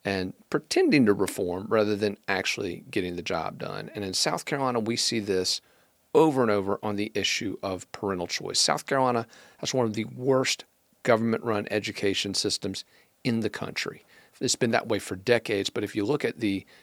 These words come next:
nation's report card, the N A E P, you see the state continuing to fall even further behind the rest of the country. And that's notable because this downward progression is happening at a time when the investment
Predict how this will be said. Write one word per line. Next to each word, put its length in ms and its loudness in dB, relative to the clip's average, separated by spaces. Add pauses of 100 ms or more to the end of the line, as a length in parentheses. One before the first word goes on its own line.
(160)
nation's 360 2
report 360 4
card, 240 2
the 80 -4
N 160 2
A 180 2
E 140 0
P, 380 0 (360)
you 80 -6
see 240 2
the 100 -2
state 320 2
continuing 680 -2
to 40 0
fall 280 4
even 240 -4
further 460 2
behind 600 -4 (400)
the 80 -4
rest 300 2
of 80 -4
the 80 -10
country. 360 -6
And 140 -8 (480)
that's 220 0
notable 480 4
because 340 0 (400)
this 220 2
downward 560 4
progression 440 4
is 140 2
happening 400 0
at 100 -2
a 80 0
time 540 -2 (640)
when 180 -2
the 120 2
investment 640 0